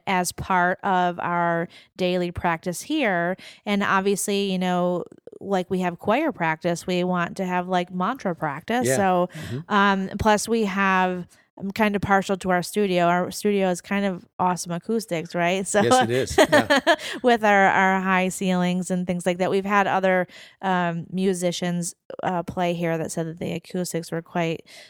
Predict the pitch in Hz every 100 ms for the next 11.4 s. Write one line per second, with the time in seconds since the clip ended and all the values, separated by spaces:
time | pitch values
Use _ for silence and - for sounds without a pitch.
0 | _ _ 185 170 - 175 160 156 - 185
1 | 175 170 170 - 180 180 170 _ _ _
2 | 220 226 190 185 185 185 185 190 196 190
3 | 185 180 190 - 190 185 185 175 185 180
4 | 180 180 180 175 175 170 - 180 175 180
5 | 180 180 170 175 165 _ - 185 180 170
6 | 170 156 160 180 165 165 - 175 170 165
7 | 165 175 170 165 170 165 - - 190 175
8 | 175 170 - 190 170 165 180 - - -
9 | 226 220 208 185 87 - _ _ _ -
10 | 226 226 214 226 240 233 240 226 240 233
11 | - - 247 226